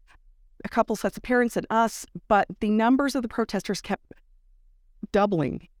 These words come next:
every month. It was four, then eight, I mean, literally doubling until we had sixty plus protesters, and it was just, like, six of us.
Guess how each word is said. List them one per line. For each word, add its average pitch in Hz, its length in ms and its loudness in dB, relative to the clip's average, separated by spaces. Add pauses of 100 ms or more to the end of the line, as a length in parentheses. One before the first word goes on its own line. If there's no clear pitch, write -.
every 196 260 2
month. 170 480 0
It 196 120 0
was 180 320 0
four, 202 380 0
then 185 220 -2
eight, 262 200 0
I 214 60 2
mean, 196 240 0
literally 220 400 2
doubling 175 400 2
until 165 220 -4
we 220 140 0
had 190 260 -2
sixty - 460 -4
plus 175 340 0
protesters, 170 640 -2
and 190 140 0
it 196 40 0
was 190 160 0
just, 190 200 -2
like, 185 160 -4
six - 280 -6
of 170 80 0
us. 156 200 -2